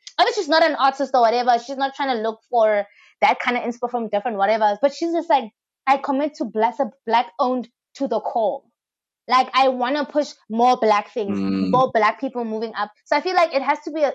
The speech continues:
Speaker 1: even if we're striking or, you know, pushing that activism energy, I feel like we should push it towards saying, "You know
Speaker 2: Yeah.
Speaker 1: what?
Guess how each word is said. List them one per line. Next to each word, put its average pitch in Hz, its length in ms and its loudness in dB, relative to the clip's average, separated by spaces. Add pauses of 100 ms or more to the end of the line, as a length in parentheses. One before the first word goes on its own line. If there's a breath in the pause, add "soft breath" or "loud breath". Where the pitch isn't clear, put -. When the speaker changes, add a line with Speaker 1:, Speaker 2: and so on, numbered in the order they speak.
(120)
Speaker 1:
even 339 200 -2
if 349 120 -4
we're 285 280 4 (200)
striking 262 840 -2
or, 226 360 0 (220 soft breath)
you 226 100 -4
know, 247 140 2
pushing 277 280 -2
that 226 180 4
activism 240 680 0
energy, 233 560 -2 (580)
I 262 60 -4
feel 285 100 2
like 262 120 4
we 240 80 -2
should 247 180 -6
push 262 160 -6
it 254 100 -8
towards 214 360 -6
saying, 113 240 6
"You 104 60 4
know 95 100 2
Speaker 2:
Yeah. - 20 0
Speaker 1:
what? 98 160 -2